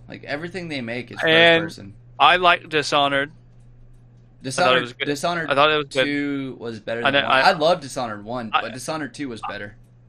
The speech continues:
Speaker 2: I never played two because it got on Xbox, and I stopped playing my Xbox One.
Speaker 1: That, there's your
Speaker 2: Uh,
Speaker 1: problem. Dishonored two was fucking good.
Speaker 2: Yeah, I need to, I need to rebuy it for on, I'll rebuy it on a sale and play through it on the P C.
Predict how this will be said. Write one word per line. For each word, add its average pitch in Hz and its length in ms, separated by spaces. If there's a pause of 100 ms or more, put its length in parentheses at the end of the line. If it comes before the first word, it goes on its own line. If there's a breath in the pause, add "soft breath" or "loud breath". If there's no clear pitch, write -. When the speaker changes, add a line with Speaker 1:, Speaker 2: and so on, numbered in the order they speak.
(140)
Speaker 2:
I 143 100
never 170 180
played 165 200
two 143 200
because 135 260
it 127 60
got 127 180
on 127 140
Xbox, 120 560
and 123 120
I 117 40
stopped 117 320
playing 120 180
my 113 140
Xbox - 360
One. - 180 (1400)
Speaker 1:
That, 107 240
there's 104 180
your - 100
Speaker 2:
Uh, - 40
Speaker 1:
problem. 104 280
Dishonored 113 480
two 110 160
was 101 140
fucking - 400
good. - 220 (120)
Speaker 2:
Yeah, 127 220
I 123 140
need 127 180
to, - 140
I 135 100
need 156 100
to 151 60
rebuy 127 420
it - 80
for 123 220
on, 120 400 (220)
I'll 131 100
rebuy 131 360
it 123 40
on 123 140
a - 20
sale 117 580
and 123 120
play 117 220
through 120 240
it 123 100 (260)
on 131 100
the 117 80
P 117 160
C. 113 360